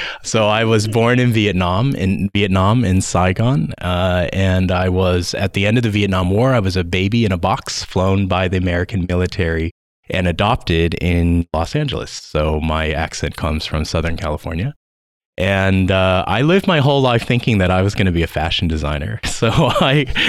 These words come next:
I went to, I went to art school and I went to a lot of other, uh, creative sort of design thinking. Uh, well, what we know now as design thinking, we didn't call it that then.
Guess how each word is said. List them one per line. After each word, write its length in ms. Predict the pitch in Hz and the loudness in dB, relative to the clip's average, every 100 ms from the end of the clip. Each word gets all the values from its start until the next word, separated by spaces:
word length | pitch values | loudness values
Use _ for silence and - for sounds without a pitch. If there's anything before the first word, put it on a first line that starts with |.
| - | 0
I 140 | 131 | 2
went 320 | 120 139 143 - | 4 4 2 0
to, 180 | - 156 - - - | 2 2 2 0 0
I 80 | 127 | 2
went 220 | 120 123 | 2 2
to 80 | 123 | 0
art 240 | 98 104 | 2 0
school 520 | - - 135 160 196 185 | -2 -2 0 2 0 0
and 200 | 101 98 | 2 2
I 100 | 98 | 2
went 280 | 101 104 | 2 0
to 200 | - 107 | 0 2
a 80 | 98 | 2
lot 380 | 92 101 117 127 | 2 2 2 2
of 100 | 113 | 2
other, 360 | 110 104 98 95 | 2 4 4 4
uh, 120 | 95 | 2
creative 580 | - 104 98 98 104 98 | 0 0 2 2 2 2
sort 200 | - 98 | 0 0
of 100 | 95 | 0
design 480 | 90 90 87 101 107 | 0 0 0 2 0
thinking. 580 | 123 117 - 131 156 165 _ _ _ _ | 0 0 0 0 2 0 _ _ _ _
Uh, 60 | 95 | 0
well, 180 | 113 | 2
what 200 | 104 117 | 4 2
we 100 | 107 | 2
know 160 | 98 98 | 2 2
now 300 | 90 92 107 | 2 2 2
as 120 | 104 | 0
design 380 | - 82 82 82 | -2 -2 0 0
thinking, 480 | 80 80 92 95 92 | -2 -2 0 2 2
we 100 | 87 | 2
didn't 220 | 92 92 | 2 0
call 240 | 87 82 | 0 0
it 80 | 78 | -2
that 240 | - 71 - | -2 -6 -2
then. 300 | 82 92 | -2 0